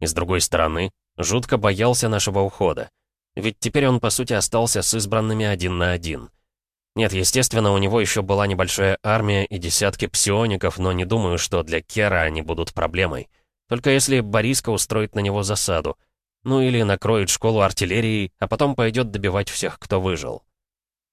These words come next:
В итоге Тверь покинула около трехсот человек, большую часть которых составляли охотники и их семьи. Влад и Катя действительно возглавили их, и в данный момент большую часть времени проводили вместе со своими людьми.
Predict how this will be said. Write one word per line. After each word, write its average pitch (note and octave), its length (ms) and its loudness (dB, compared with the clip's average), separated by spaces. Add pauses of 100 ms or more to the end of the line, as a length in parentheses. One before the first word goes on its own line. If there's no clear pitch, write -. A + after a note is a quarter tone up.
(320)
В G2+ 120 -2
итоге E3 260 0
Тверь D#3+ 200 2
покинула D3 520 2
около B2 320 0
трехсот A#2 480 -2
человек, G2+ 560 0 (260)
большую F2+ 360 0
часть - 280 -2
которых F2+ 380 0
составляли F2 500 0
охотники F#2 640 -4
и F2 240 -8
их D#2+ 100 -6
семьи. D2+ 460 -4 (560)
Влад A2+ 360 0
и C3 40 0
Катя D3+ 280 0
действительно A#2 640 2
возглавили A2 560 2
их, G#2+ 320 -2
и G#2 100 0
в F2 80 -4
данный A2+ 260 2
момент A2 400 2
большую G#2 400 0
часть G2 340 -2
времени A2 340 0
проводили F#2 420 0
вместе F#2 400 -2
со F#2 120 0
своими F2 340 0
людьми. F2 440 -2